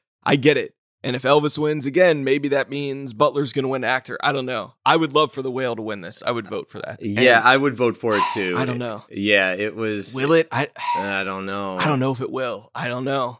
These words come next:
Speaker 2: I don't know how many different types of colored dirt you can put on the lead actor in All Quiet on the Western Front to get him to win it.
Speaker 1: Oh, yeah, that's true.
Speaker 2: But
Speaker 1: <laughs> I don't think it's gonna win.
Speaker 2: <laughs> That's the
Speaker 1: God, they
Speaker 2: only
Speaker 1: really beat the shit out of those boys, though, man. Those boys were roughed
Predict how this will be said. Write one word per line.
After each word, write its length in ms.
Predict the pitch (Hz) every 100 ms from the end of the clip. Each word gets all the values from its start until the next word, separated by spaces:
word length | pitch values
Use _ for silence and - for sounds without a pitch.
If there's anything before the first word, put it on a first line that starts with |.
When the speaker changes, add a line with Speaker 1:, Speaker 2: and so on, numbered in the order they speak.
| _
Speaker 2:
I 200 | 104 101
don't 140 | 110
know 120 | 113
how 180 | 107 113
many 220 | 110 110
different 380 | 107 107 117 101
types 280 | 104 104 -
of 220 | 101 87
colored 380 | - 113 101 90
dirt 280 | 107 104 87
you 120 | 92
can 160 | 98 92
put 180 | 107
on 220 | 98 98 95
the 60 |
lead 220 | 92 98
actor 320 | 95 98 98 95
in 60 | 92
All 120 | 90
Quiet 240 | - 101
on 60 | 95
the 80 | 92
Western 320 | 92 - 92
Front 320 | - 101 92
to 80 | 90
get 120 | 92
him 120 | 92
to 120 | 87
win 220 | 90 98 104
it. 180 | 104 _ -
Speaker 1:
Oh, 80 | 123
yeah, 160 | 120
that's 220 | 113 127 -
true. 240 | 135 127 95
Speaker 2:
But 340 | 107 98 98 - - 156 - -
Speaker 1:
<laughs> 20 |
I 100 | 160
don't 140 | 156
think 180 | 156 170
it's 120 | 240
gonna 180 | 294 208
win. 280 | 139 226 -
Speaker 2:
<laughs> 40 | - - - - 185 - 175 - 110 - _ _ _ - 143 269
That's 180 | 170 -
the 60 |
Speaker 1:
God, 200 | - 175
they 60 | 156
Speaker 2:
only 80 | 165
Speaker 1:
really 160 | 160 151
beat 240 | - 156
the 100 | 156
shit 320 | 147 - 170 156
out 160 | 147
of 60 | 143
those 180 | 147 -
boys, 460 | 147 143 143 -
though, 180 | 135 139
man. 240 | 120 127
Those 160 | 139 147
boys 320 | 160 160 160
were 140 | 120 87
roughed 500 | 92 113 139 -